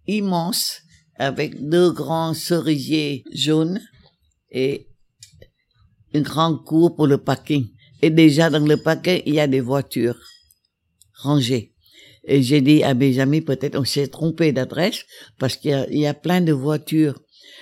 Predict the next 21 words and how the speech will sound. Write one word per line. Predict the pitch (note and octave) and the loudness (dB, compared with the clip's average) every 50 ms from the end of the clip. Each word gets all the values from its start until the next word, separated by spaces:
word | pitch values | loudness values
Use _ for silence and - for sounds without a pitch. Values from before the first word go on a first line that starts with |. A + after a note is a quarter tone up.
| - - _ _ - | -20 -20 _ _ 0
Nous | D#3 F3 F#3 F#3+ | 2 4 4 4
n'étions | E3 E3+ F#3 F#3 E3 - - F3+ F3 D#3+ E3+ | 4 2 2 2 0 2 0 0 2 2 0
jamais | C#3+ B2+ B2 B2+ C#3+ D#3 E3 E3 E3 D#3 D3+ D3 D3+ D3+ D3 C#3 C3 A#2 F2+ - A2+ A#2 _ _ _ _ _ _ _ - _ _ _ _ _ _ - - | 0 0 -2 -2 -2 -2 -2 -2 -4 -4 -4 -4 -4 -2 -2 -2 -4 -4 -6 -8 -10 -12 _ _ _ _ _ _ _ -20 _ _ _ _ _ _ 0 4
imaginé | F#3+ F#3+ F#3 E3+ E3 D3+ C3+ A#2 C#3 C3+ C3 D3 D#3 E3+ F3 F3+ F3+ _ | 6 6 6 6 4 2 2 0 -2 0 2 2 2 0 -2 -4 -8 _
que | - - B2+ B2 B2 A2+ A#2 A#2+ B2 _ _ - - - _ _ _ _ - | -6 -4 -2 0 0 -2 -2 -6 -10 _ _ -20 -20 -20 _ _ _ _ -2
les | C3+ C3 | -2 -2
personnes | - - D3 D3+ - - - E3+ E3 D#3 C#3+ | 0 0 -2 0 0 0 0 0 0 0 -2
privées | - - E3 E3 D#3 C#3+ F3 F3 F3 E3+ | 2 4 6 6 6 8 6 6 6 4
peuvent | F3 F3 F3 E3 - - | 4 4 2 2 2 0
avoir | D#3 D3 C#3 D#3 D#3 D#3 D3+ | -2 -2 0 2 2 2 2
de | C#3+ C#3+ | 0 0
voitures, | C3 B2 C#3 C#3 B2 - C#3 D3 C3+ B2+ - - - | 0 0 0 -2 -2 0 0 0 0 0 -2 -4 -12
<laughs> | |
parce | - A2+ - - - | -14 -14 -14 -10 -2
que | - - - - _ _ - - - - | -2 -2 -2 -2 _ _ -20 -20 -10 -2
nous, | F3 G3 G3 G3+ G#3+ - - - _ _ - - - - - - - _ _ | 0 4 6 6 6 6 4 -2 _ _ -20 -20 -20 -20 -20 -20 -20 _ _
on | - D3+ D3+ D3 C#3 C#3+ | 0 2 2 4 4 4
n'avait | C#3+ D3 D3 C#3+ D3 C#3+ | 4 2 2 2 2 0
que | - C#3 | 2 0
des | C3+ C#3 C#3+ C3 | 2 2 2 0
bicyclettes, | A#2+ D3 D#3 - - F3 E3 - - C#3+ D#3 D#3+ E3 E3+ - - D3 | 2 2 2 2 2 0 -2 -4 0 0 2 4 4 2 0 0 -2